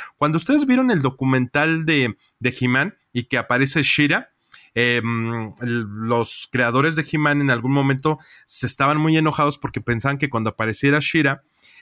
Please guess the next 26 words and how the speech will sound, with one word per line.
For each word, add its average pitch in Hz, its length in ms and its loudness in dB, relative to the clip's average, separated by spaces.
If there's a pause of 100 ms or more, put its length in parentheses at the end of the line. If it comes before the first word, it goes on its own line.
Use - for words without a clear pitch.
(100)
los 120 240 0
niños 143 260 2
iban 143 200 2
a 131 40 2
dejar 117 320 -2
de 131 160 -2
comprar, 143 640 0
y 143 200 6
en 143 120 4
algunos 180 520 2
casos 190 400 -2
dejaron 160 380 -2
de 165 120 -2
comprar. 127 440 -4 (240)
Hubo, 208 240 -2
hay 220 220 0
que 247 100 0
ver 220 140 2
ese 220 180 -2
documental, 139 560 -2
está 156 180 -4
interesante, 143 640 -4 (300)
porque - 240 -6
decían, 139 300 0
es 151 160 0
que 175 280 -2